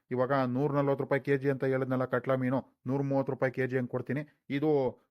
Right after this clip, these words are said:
ಆ, ತೊಂಬತ್ತು ರೂಪಾಯಿ ಅನ್ನಲ್ಲಕ್ಕ, ಹತ್ತು ರೂಪಾಯಿ ಕಡಿಮೆ ಮಾಡ್ತೀನಿ. ಜಿಲೇಬಿ ಮೀನು ಎಂಬತ್ತು ರೂಪಾಯಿ ಕೆ ಜಿ ಹಂಗೆ ತಗೊಳ್ರಕ್ಕ, ಬಿರ್ಬಿರ್ನೆ ತಗೊಳ್ರಿ. ಹೋಗ್ರಕ್ಕ,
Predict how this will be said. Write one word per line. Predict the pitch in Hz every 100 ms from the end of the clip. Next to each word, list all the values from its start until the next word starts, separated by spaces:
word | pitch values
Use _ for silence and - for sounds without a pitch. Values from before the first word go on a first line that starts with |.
| -
ಆ, | 123 123 120 113
ತೊಂಬತ್ತು | 135 139 143
ರೂಪಾಯಿ | 143 139
ಅನ್ನಲ್ಲಕ್ಕ, | 135 131 123 120
ಹತ್ತು | 139 - 117 131
ರೂಪಾಯಿ | 135
ಕಡಿಮೆ | 127 131 139
ಮಾಡ್ತೀನಿ. | 135 127 131 127
ಜಿಲೇಬಿ | 117 120 127 123
ಮೀನು | 120 127
ಎಂಬತ್ತು | 131 120 123
ರೂಪಾಯಿ | 123 127
ಕೆ | - 120
ಜಿ | 117
ಹಂಗೆ | 120 139
ತಗೊಳ್ರಕ್ಕ, | - _ - 123 143 135 117 _ -
ಬಿರ್ಬಿರ್ನೆ | 127 131 143 139
ತಗೊಳ್ರಿ. | 127 147 143 - _ _ _ _ - - _ _ -
ಹೋಗ್ರಕ್ಕ, | 156